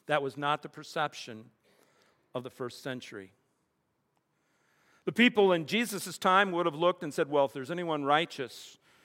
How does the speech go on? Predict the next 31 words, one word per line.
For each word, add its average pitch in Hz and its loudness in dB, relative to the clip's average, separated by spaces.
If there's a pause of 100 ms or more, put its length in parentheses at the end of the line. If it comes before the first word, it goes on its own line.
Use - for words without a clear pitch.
(640)
it's - -6
the 143 -8
Pharisees, 165 4
and 143 -2
if 143 -2
you 151 -2
don't 165 2
believe 160 -2
me, 147 -4
just 156 -10
go 151 0
ask 156 -4
one 135 -6
of 113 -6
them." 98 -18 (1120)
Right? 156 2 (1900)
That 170 8
was 185 4
the 165 -8
perspective 156 -2
that 127 -4
people 175 -4
had 151 0 (300)
during 160 2
that 151 0
time 175 -2
because 131 -6
they 147 -2
had 143 -4
painted 165 -2
themselves 127 -6